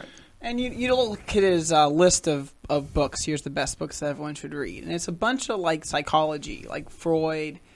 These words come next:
you know, a bunch of stuff like that. People who hated God and were trying to figure out a way to,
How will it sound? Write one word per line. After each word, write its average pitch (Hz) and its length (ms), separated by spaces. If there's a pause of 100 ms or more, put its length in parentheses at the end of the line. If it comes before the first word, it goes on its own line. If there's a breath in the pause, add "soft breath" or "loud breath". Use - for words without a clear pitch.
(240)
you - 80
know, 139 60
a - 60
bunch 185 220
of 180 60
stuff 175 220
like 156 140
that. 135 220
People 220 260
who 180 80
hated 180 380
God 143 360
and 156 120
were 151 100
trying 156 400
to 151 260
figure 160 360
out 156 100
a 156 80
way 151 520
to, 151 440